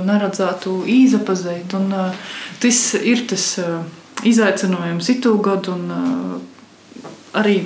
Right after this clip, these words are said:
te nesazatikšana klotīnā varbūt, eh, ceremonijai līdz, eh, pilnvērtīgi izbaudēt to, kas parasti ir, bet, eh, mēs domāsim, raudzēsim, lai arī kaut, kaut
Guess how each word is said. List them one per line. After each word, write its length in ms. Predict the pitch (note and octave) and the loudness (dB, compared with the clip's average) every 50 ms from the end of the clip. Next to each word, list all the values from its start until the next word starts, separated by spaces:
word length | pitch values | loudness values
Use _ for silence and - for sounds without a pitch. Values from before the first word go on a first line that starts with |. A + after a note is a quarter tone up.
| - - | -4 -4
te 140 | F#3+ F3+ | -4 0
nesazatikšana 840 | F3 G#3 G#3+ G#3 - G#3 G3 F#3 F#3 F3+ E3+ - - G3 F3+ E3+ E3+ | 2 2 2 2 2 0 0 0 -2 -4 -6 -6 -6 -6 -6 -6 -4
klotīnā 540 | - G#3+ B3 C4 C4 C4 B3 A3+ G#3+ G3+ G3+ | -2 0 0 0 0 0 0 2 2 2 0
varbūt, 540 | G3+ G3+ F#3 F#3+ F3+ E3 - - - - G3 | -2 -2 -2 -2 -4 -4 -6 -8 -12 -12 -10
eh, 160 | F#3 F#3 F#3 F#3 - - - - - - - - - - - - - - | -8 -8 -8 -10 -12 -16 -16 -16 -16 -18 -18 -20 -20 -20 -20 -20 -14 -6
ceremonijai 760 | - A#3+ A#3 A3+ A3 G#3 G#3+ G#3 G#3 G3+ G3+ G3+ G3 G3 F#3+ | -2 0 2 4 6 6 8 8 8 6 6 4 2 2 2
līdz, 320 | G3 A3+ A#3 G3 F#3+ F#3 - - - - - - - - - - | 4 4 4 2 2 0 -4 -6 -6 -10 -12 -16 -20 -20 -12 -10
eh, 60 | - - - - - - - - - - - - - - - | -10 -10 -10 -12 -14 -16 -20 -20 -20 -20 -20 -20 -20 -2 2
pilnvērtīgi 840 | B3 A#3+ A3+ G#3 F#3 F3 E3+ - - F3 D3+ F3 F3+ F#3+ F#3 - | 4 6 6 6 4 4 0 0 -2 -2 -2 0 2 2 2 2
izbaudēt 480 | G3+ G3 F#3+ - F3+ E3+ E3+ E3 F3 - | 0 -2 -2 -2 -2 -2 -2 -2 -2 0
to, 160 | - A3+ G#3+ G#3 - - | 2 2 2 0 -2 -4
kas 180 | - - - | -4 -4 -2
parasti 460 | - G#3+ G3+ F#3+ F#3+ - - B3 C4 B3+ | -2 0 -2 -2 -2 -2 0 2 2 2
ir, 40 | |
bet, 320 | A3 G3+ G3 G3+ - - - | 2 2 0 -2 -4 -4 -4
eh, 60 | G3 F#3+ F#3 F#3 F#3 F#3 - - - - - - - - - | -2 -2 -2 -2 -2 -4 -4 -6 -12 -16 -20 -20 -16 0 2
mēs 280 | A3 A3+ A3 - - F#3+ | 2 2 2 0 0 2
domāsim, 540 | G#3+ A#3+ A#3 A3 D#3 - - - G3 F#3+ F#3 | 4 4 6 6 4 2 0 0 0 2 2
raudzēsim, 560 | G3+ G#3+ G#3+ G#3+ F#3+ D#3+ - - - F#3+ F#3+ | 2 2 2 2 0 -2 -2 -2 -2 -2 0
lai 220 | F#3+ F#3+ F#3+ G3 | 0 0 0 0
arī 140 | G3 F#3+ F#3+ | 0 -2 -2
kaut, 240 | - F#3 F#3 - - | -2 -4 -4 -4 -4
kaut 180 | - F#3+ - | -6 -6 -6